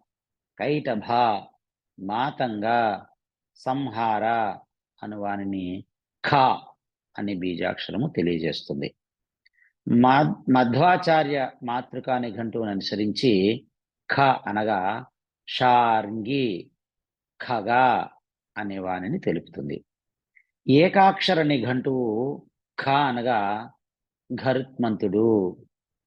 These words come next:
స్వర్గము, కత్తి, శాంతరసము,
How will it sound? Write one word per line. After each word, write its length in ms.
స్వర్గము, 1120
కత్తి, 840
శాంతరసము, 1400